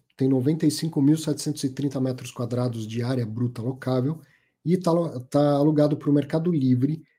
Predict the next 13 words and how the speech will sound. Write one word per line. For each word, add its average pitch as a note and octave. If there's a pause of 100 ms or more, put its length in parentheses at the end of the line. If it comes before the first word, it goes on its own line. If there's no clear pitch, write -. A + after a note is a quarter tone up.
(160)
até D#3
agosto C#3+
de C#3+
dois C3
mil D3
e D3
trinta F3+
e D3
dois C#3
por D#3
um E3
contrato C#3+ (480)
atípico, -